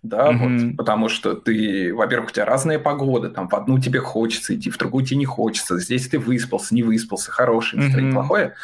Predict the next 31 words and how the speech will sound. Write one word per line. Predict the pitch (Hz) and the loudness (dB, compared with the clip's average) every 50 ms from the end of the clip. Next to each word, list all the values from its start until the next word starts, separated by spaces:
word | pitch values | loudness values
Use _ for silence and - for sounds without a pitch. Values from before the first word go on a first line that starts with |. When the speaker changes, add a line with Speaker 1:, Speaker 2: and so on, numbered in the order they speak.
| - - - - - - - - - - - _ _ _ - | -12 -10 -10 -10 -10 -10 -12 -14 -18 -20 -20 _ _ _ -16
Speaker 1:
Да | 165 127 127 123 | -6 -2 -2 0
даже | - 147 - - - | 2 2 0 0 -2
когда | - 170 160 160 160 | -2 0 0 2 0
минус | 156 156 156 147 135 - | 0 0 -2 -2 -4 -2
пятнадцать, | - - - - 160 135 104 - - - - - - - _ _ _ _ _ _ | -4 -4 -2 0 0 0 0 0 -2 -8 -8 -8 -10 -16 _ _ _ _ _ _
тоже | - 117 104 98 95 - 80 78 90 85 - _ | 2 2 4 2 0 0 -2 -2 -4 -8 -12 _
всё | - - - 113 | -8 -2 0 0
равно | 107 107 104 | 2 0 0
не | 98 117 131 | 0 0 2
важно. | 127 120 87 - - - - _ _ - - - - - - - - - - - - - - - - - - - _ - | 2 0 -2 -2 -6 -14 -14 _ _ -14 -10 -10 -8 -8 -8 -10 -10 -10 -10 -12 -14 -16 -18 -20 -20 -20 -20 -20 _ -2
А, | 107 120 123 120 113 | 2 2 4 4 2
суть | 113 - - 156 139 | 0 0 -2 -4 -4
в | - - | -4 -2
том, | - 185 226 240 | 2 2 2 2
что | 226 - - - - 143 147 147 147 143 143 139 135 127 120 131 131 - - _ _ _ _ - - - - - - - - - - _ _ | 0 -4 -6 -4 -2 0 2 2 2 2 2 2 0 0 -2 -4 -10 -16 -20 _ _ _ _ -18 -16 -16 -12 -12 -10 -10 -10 -12 -16 _ _
ты | - 160 | -4 0
потом | - 123 - 131 131 | 0 0 0 2 0
это | 123 120 - | 0 -2 -2
вырабатываешь | 117 127 120 117 147 147 - 113 110 - - | -2 -2 0 0 0 -2 -2 -2 -4 -2 -4
в | - - | -4 -4
такую | - 120 - 147 135 | -4 0 0 0 0
привычку, | 131 110 110 - 170 214 - - 135 | 0 -2 -2 -2 -4 -4 -2 -4 -4
что | - - 127 | -2 -2 -6
тебе, | - 117 113 139 | -4 -2 -2 0
наоборот, | 127 127 120 113 131 - - - - | 2 2 2 2 0 -2 -2 -4 -2
некомфортно, | 131 131 151 139 117 - - 92 95 - 120 120 - 120 | 0 0 0 0 0 0 -2 -2 0 -2 -2 0 2 0
если | 110 110 - - 110 | 0 0 0 -2 -2
ты | - 120 113 | 0 0 0
этого | 113 104 107 | 0 0 0
не | 101 101 101 | 0 0 0
сделал. | 101 - 101 - - - - | 0 0 -2 -2 -4 -12 -20